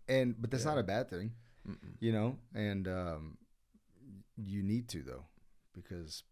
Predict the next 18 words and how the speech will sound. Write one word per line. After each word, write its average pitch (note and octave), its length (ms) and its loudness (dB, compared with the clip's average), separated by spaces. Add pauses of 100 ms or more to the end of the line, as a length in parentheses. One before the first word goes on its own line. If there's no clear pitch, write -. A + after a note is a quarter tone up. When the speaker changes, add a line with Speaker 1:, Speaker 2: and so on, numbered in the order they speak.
Speaker 2:
everybody F2+ 320 -6
struggles. E2+ 640 -6
And E2 120 -10
so E2 340 -8
you E2+ 220 -10 (100)
definitely F#2 320 -4
gotta E2 160 -6
be D#2+ 120 -6
there D#2 120 -4
for - 140 -12
your C#2+ 120 -10
family, E2+ 380 -6 (320)
Speaker 1:
You're A#2+ 120 4
Speaker 2:
you - 20 8
Speaker 1:
like E3 140 6
Speaker 2:
know? G#2+ 60 -2
Speaker 1:
a - 40 -4
team. D#3+ 400 0